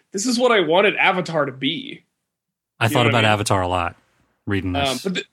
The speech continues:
Speaker 1: eh, this is like Avatar with the sensibility
Speaker 2: But I,
Speaker 1: of,
Speaker 2: but I
Speaker 1: like,
Speaker 2: agree
Speaker 1: the
Speaker 2: with you, I should
Speaker 1: roughneck
Speaker 2: say, yeah.
Speaker 1: space people of, of Alien, you know?
Speaker 2: Yeah.
Speaker 1: This is, this is beautiful. I loved it. Yeah, I loved everything about this, you know. It
Speaker 2: More
Speaker 1: was
Speaker 2: Alien or
Speaker 1: eh,
Speaker 2: Aliens?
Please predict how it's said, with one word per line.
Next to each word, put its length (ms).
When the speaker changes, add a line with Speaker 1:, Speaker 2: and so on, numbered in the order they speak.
Speaker 1:
eh, 180
this 160
is 120
like 140
Avatar 580
with 220
the 80
sensibility 720
Speaker 2:
But 100
I, 40
Speaker 1:
of, 40
Speaker 2:
but 80
I 40
Speaker 1:
like, 100
Speaker 2:
agree 140
Speaker 1:
the 60
Speaker 2:
with 60
you, 60
I 40
should 100
Speaker 1:
roughneck 180
Speaker 2:
say, 140
yeah. 60
Speaker 1:
space 160
people 420
of, 180
of 160
Alien, 580
you 100
know? 300
Speaker 2:
Yeah. 240
Speaker 1:
This 120
is, 140
this 140
is 80
beautiful. 420
I 80
loved 360
it. 140
Yeah, 180
I 120
loved 260
everything 260
about 260
this, 220
you 80
know. 140
It 120
Speaker 2:
More 120
Speaker 1:
was 100
Speaker 2:
Alien 320
or 60
Speaker 1:
eh, 60
Speaker 2:
Aliens? 720